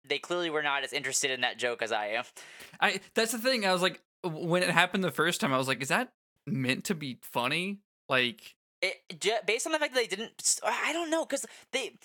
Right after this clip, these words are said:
Speaker 2: 'Cause
Speaker 1: they
Speaker 2: the rest of the scene isn't necessarily lighthearted. It's just explaining why the thing isn't working very matter-of-factly.
Speaker 1: I think that it
Speaker 2: So
Speaker 1: was
Speaker 2: I don't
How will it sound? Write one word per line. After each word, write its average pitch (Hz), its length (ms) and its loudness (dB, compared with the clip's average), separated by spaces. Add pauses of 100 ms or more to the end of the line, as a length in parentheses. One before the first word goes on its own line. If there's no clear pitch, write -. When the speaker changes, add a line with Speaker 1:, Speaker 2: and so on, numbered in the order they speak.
(100)
Speaker 2:
'Cause 220 100 0
Speaker 1:
they 226 80 2
Speaker 2:
the 226 100 4
rest 262 220 4
of 320 80 -4
the 302 100 -2
scene 247 380 0
isn't 202 180 0
necessarily 180 560 0
lighthearted. 123 800 -2
It's 113 140 -6
just 139 220 -4
explaining 127 1040 -2 (140)
why 120 340 2
the 117 120 -2
thing 131 280 0
isn't 113 280 -6
working - 580 -10 (260)
very 131 240 2
matter-of-factly. 120 1040 0 (240)
Speaker 1:
I 185 160 0
think 254 720 -6
that 170 180 0
it 180 80 0
Speaker 2:
So 135 60 2
Speaker 1:
was 135 120 4
Speaker 2:
I - 20 4
don't 131 60 4